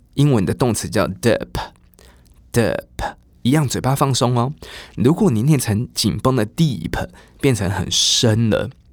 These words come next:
对不对？很深是不是叫 deep？那沾一下那个叫 dip，dip，OK？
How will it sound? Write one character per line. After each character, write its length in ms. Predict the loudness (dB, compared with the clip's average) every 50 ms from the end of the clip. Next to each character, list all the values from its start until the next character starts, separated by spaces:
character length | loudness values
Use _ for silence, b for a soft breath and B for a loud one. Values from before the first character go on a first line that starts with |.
| _ _ _ _ -20 -20 _ _ -18 -16
对 80 | -4 0
不 40 | 2
对？ 160 | 2 2 2
很 180 | 2 0 0 0
深 380 | 0 2 2 2 2 2 2
是 60 | 2
不 80 | 2 2
是 20 |
叫 140 | 2 2 0
deep？ 280 | 0 0 -2 -2 -2 -4 -6 -6 -6 -6 -6 -6 B B B B B B B B -4
那 120 | -4 -4
沾 400 | -4 -4 -4 -2 0 2 2 2
一 60 | 2
下 160 | 2 0 0
那 120 | 0 0 0
个 80 | -2
叫 140 | 0 -2 -2
dip，dip，OK？ 1900 | -2 -2 -2 0 0 0 -2 -4 -8 -10 -10 -12 _ -20 _ _ _ _ _ 0 2 2 2 0 -2 -4 -6 -8 -8 -10 _ _ -8 -6 -2 0 0 0 0